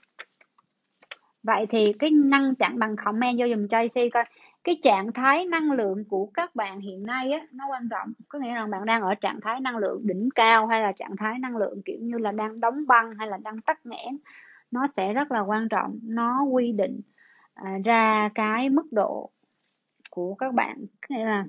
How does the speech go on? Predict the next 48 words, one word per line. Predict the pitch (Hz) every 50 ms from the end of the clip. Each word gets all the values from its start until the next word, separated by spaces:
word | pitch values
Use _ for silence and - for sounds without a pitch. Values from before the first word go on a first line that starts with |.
| - _ _ - _ _ _
cái | 311 320 302 -
này | 262 214 196 196
rất | 247 277
là | 285
dễ | 240 202 190 - 226
nói | 226 220 214 233 254 302
nè, | 294 - - -
cái | 269
tụ | 254 - - 202
này | 196 190 190
ra | 196 202 208 208 202
rất | 220 226
là | 220 196
dễ | 190 202 196 202
nói | 220 220 214 220 240
lắm. | 262 277 - - - - - - - - _ _
Tại | - 214 196
vì | 190 202 196 196 196 -
đang | - 269 240 214 214
hỏi | 202 190 185 185 - 233 240
là | 240 214 196 185 185 -
cái | 254 262
niềm | 247 226 202 196 190 185 185 _ _ 196 _ _ _ _ _ _
tin | - 254 240 240 240 233 233 220
giới | 233 240 262 302 320
hạn | 262 233 190 - - 196 208
nào | 202 196 190 185
mà | 185 190
bạn | 185 190 - - 196 185
cần | - 202 190 185 175 175 170
phải | 185 170 214
thay | 208 - 226 226
đổi, | 208 196 - - - 214
đúng | 240 247
không? | 262 254 233 - _ - - _ _ _
Cần | 208 202 190 185
phải | 196 208
khắc | - 294 302 294 _
phục. | - 233 196 - _ _ _ _ _ _ _ _ _ _
À, | - - 196 196 190
vậy | 196 - - 196 190
thì | - 208 208 202 196 190 190 _ _ _ _ _ _ _ _ _ _ _ _ _ _ _ _ _ _ _ _ _ _ _ - - _ _
có | - 247 254 277 294
những | 330 294 - - -
bạn | 254 233 214 220
tụ | - 196 196
hai | 208 226 233 226 226
này, | 220 214 196 190 185 180 185